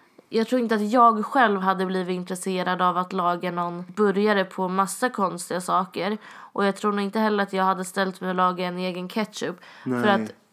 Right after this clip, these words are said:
Speaker 1: ofta så tror jag att man behöver lära sig saker som man är van vid att äta, så att
Speaker 2: Ja,
Speaker 1: säga.
Speaker 2: precis.
Speaker 1: För att det kanske gör hela grejen mer intressant.
Speaker 2: Men det, jag tänker också verkligen så här, alltså,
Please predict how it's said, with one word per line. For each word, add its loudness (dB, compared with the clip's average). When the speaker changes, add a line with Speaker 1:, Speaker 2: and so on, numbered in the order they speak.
Speaker 1:
ofta 0
så 2
tror -2
jag 4
att -6
man -2
behöver 0
lära 2
sig -6
saker 0
som -2
man -2
är -2
van 4
vid -4
att -6
äta, -6
så -10
att -12
Speaker 2:
Ja, -8
Speaker 1:
säga. -2
Speaker 2:
precis. -20
Speaker 1:
För 0
att 0
det -2
kanske -4
gör 0
hela -4
grejen -6
mer -8
intressant. -8
Speaker 2:
Men 0
det, 4
jag 2
tänker -2
också -2
verkligen -2
så -6
här, -2
alltså, -4